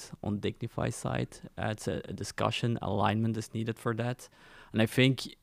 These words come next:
you cannot do everything at once, like you say. Yeah, you need to go step by step.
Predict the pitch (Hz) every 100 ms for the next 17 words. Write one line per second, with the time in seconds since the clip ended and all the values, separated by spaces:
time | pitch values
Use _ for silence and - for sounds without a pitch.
0 | _ 120 117 120 120 117 120 - 117 113
1 | 123 120 113 - 113 117 - 127 127 123
2 | - 131 123 120 113 110 - 110 107 110
3 | - 107 110 117 - 113 123